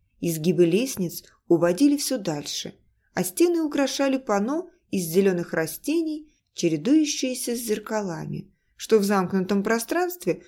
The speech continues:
создавало эффект бесконечности.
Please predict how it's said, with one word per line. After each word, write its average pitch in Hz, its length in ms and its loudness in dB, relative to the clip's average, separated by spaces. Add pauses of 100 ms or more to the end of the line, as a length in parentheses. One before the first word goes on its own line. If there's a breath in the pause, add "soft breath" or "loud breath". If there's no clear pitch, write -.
(140 loud breath)
создавало 226 600 0
эффект - 400 -2
бесконечности. 160 1080 -10